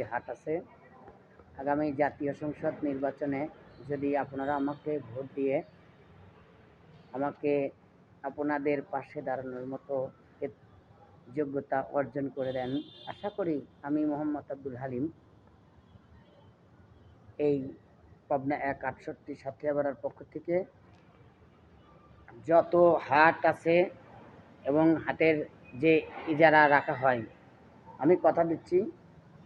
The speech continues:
প্রত্যেকটা হাটের জন্য কোনো রকম ডাক হবে না এবং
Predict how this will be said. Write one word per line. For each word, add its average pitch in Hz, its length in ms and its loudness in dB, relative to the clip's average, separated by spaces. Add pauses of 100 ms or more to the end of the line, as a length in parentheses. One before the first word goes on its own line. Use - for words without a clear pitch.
(140)
প্রত্যেকটা 165 560 0
হাটের 156 360 -2
জন্য 165 180 4 (840)
কোনো 185 180 4 (140)
রকম 170 280 4 (1120)
ডাক 147 160 8 (100)
হবে 165 240 6
না 180 60 6 (540)
এবং 165 160 6